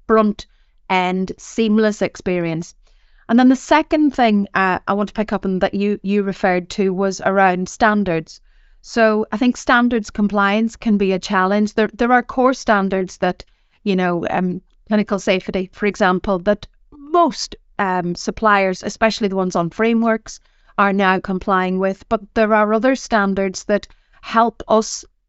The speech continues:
work more strategically that we don't always have the suppliers adopting. So I'll give an example of some work we're doing, um, for the last couple of years. We've been developing a single digital catalogue of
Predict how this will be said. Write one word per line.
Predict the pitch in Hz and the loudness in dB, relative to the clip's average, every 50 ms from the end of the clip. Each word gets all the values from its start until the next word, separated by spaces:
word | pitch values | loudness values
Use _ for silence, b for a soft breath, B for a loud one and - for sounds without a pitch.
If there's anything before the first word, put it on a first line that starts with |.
| _ _ _ | _ _ _
work | 226 190 185 214 220 226 - - - | -6 -2 2 2 2 0 -2 -2 -2
more | 202 196 190 | 0 0 -2
strategically | - - - 208 196 - 254 254 214 208 - 156 - - - - - 233 - - - | -4 -6 -6 -8 -2 0 0 0 0 -2 -4 -6 -4 -4 -4 -4 -4 -6 -6 -6 -4
that | 185 208 202 202 - - - _ - | 0 0 0 0 -2 -8 -20 _ -6
we | 202 196 202 | -4 -4 0
don't | 196 202 190 190 - | 0 0 -2 -2 -2
always | - 185 185 180 185 185 196 196 - | 0 0 0 2 0 0 -2 -2 -4
have | - 190 175 - | -4 -10 -8 -6
the | 185 | -8
suppliers | 180 - 190 - 202 180 175 180 180 175 | -6 -6 -6 -2 0 2 2 2 0 -2
adopting. | 175 165 185 170 165 - - 175 170 | -2 0 0 0 0 -2 -6 -6 -6
So | - - 208 | -2 0 0
I'll | - - 196 180 | 2 2 0 0
give | - 196 170 | -2 -2 -2
an | 190 185 | 0 -2
example | 180 175 - 220 214 220 214 202 - 220 202 196 b b b b b b b b | -2 -2 0 2 2 2 2 0 -2 -2 -4 -4 b b b b b b b b
of | 196 - | -8 -6
some | - - 196 190 | -4 -2 -2 2
work | 185 190 190 190 - | 2 2 0 0 0
we're | 190 185 185 185 185 | 0 0 2 2 0
doing, | 185 190 185 185 185 180 175 - - | 0 -2 -2 0 -2 -2 -4 -6 -6
um, | 170 175 175 175 170 175 170 165 175 - _ _ | -4 -2 -2 -2 -2 -2 -4 -6 -8 -12 _ _
for | - 202 196 | -4 -4 -4
the | - 233 190 | 0 0 2
last | 190 185 180 - - | 2 2 0 -2 -6
couple | - - 208 - 202 202 | -8 -8 -6 -4 -4 -4
of | 185 | -2
years. | 185 185 202 196 196 190 - | -2 0 0 0 0 -2 -2
We've | - 208 190 - | -4 -4 -4 -2
been | - 202 196 196 196 b b b b b b b | -2 -2 -2 -2 -4 b b b b b b b
developing | - 214 175 233 214 226 240 233 - 233 220 214 | -4 0 2 2 2 2 2 0 0 0 0 -2
a | |
single | 196 - - - 240 240 247 240 247 233 214 | -2 -4 -2 0 2 2 4 4 2 0 0
digital | - - 226 208 175 - 202 202 190 185 | -2 -2 -4 -4 -2 -4 -4 -4 -4 -4
catalogue | - - - 196 185 - - 196 208 202 190 190 - | -4 -6 -4 -4 -4 -2 -2 0 2 2 2 0 0
of | - 196 190 175 - - | 0 0 0 -2 -4 -10